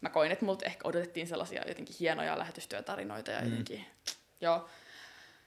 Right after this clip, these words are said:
Speaker 1: Mut niin, no siis siinä vaiheessa, kun silleen aloin ite, no siis seurustella tytön kanssa ja sit senkin
Speaker 2: Siis
Speaker 1: jälkeen
Speaker 2: se oli lukiossa, eiks
Speaker 1: Joo,
Speaker 2: niin?
Speaker 1: mä olin lukion
Speaker 2: Joo.
Speaker 1: kakkosella.
Speaker 2: Joo.
Speaker 1: Joo.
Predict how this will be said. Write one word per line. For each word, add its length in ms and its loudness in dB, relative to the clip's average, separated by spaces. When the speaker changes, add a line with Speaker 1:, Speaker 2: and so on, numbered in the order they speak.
Speaker 1:
Mut 240 2
niin, 260 10
no 60 8
siis 240 2
siinä 220 6
vaiheessa, 380 4
kun 420 -2
silleen 640 -4
aloin 440 -2
ite, 240 -2
no 120 2
siis 220 -6
seurustella 400 2
tytön 280 -2
kanssa 360 -4
ja 80 -4
sit 140 -12
senkin 180 0
Speaker 2:
Siis 100 2
Speaker 1:
jälkeen 160 6
Speaker 2:
se 100 10
oli 180 6
lukiossa, 600 -4
eiks 220 -4
Speaker 1:
Joo, 160 10
Speaker 2:
niin? 40 2
Speaker 1:
mä 60 4
olin 140 2
lukion 220 0
Speaker 2:
Joo. 80 -4
Speaker 1:
kakkosella. 460 -4
Speaker 2:
Joo. 260 -2
Speaker 1:
Joo. 200 -4